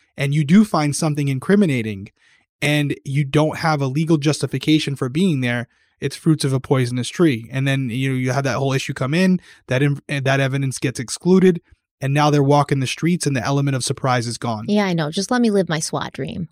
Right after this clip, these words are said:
Speaker 2: okay? Let me live my swat team dream.
Speaker 1: I'll let you, I'll let you live it.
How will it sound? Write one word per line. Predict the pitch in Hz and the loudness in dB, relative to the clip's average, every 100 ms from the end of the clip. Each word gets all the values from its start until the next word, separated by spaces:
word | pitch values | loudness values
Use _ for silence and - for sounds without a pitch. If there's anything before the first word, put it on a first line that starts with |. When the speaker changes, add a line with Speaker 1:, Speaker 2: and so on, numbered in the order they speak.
| - | -6
Speaker 2:
okay? | 175 190 208 - | -2 0 -2 -2
Let | 226 | -2
me | 285 | 0
live | 294 | 2
my | 254 | 2
swat | 226 - 214 208 | 2 2 0 0
team | - 208 196 175 | 0 4 4 4
dream. | 180 | 4
Speaker 1:
I'll | 185 | 4
let | 180 226 | 6 4
you, | 226 196 - - | 2 0 -4 0
I'll | 156 | 2
let | 185 - | 4 4
you | 202 | 4
live | 170 123 | 4 2
it. | - - - - 220 196 214 | -6 -18 -18 -6 -2 0 0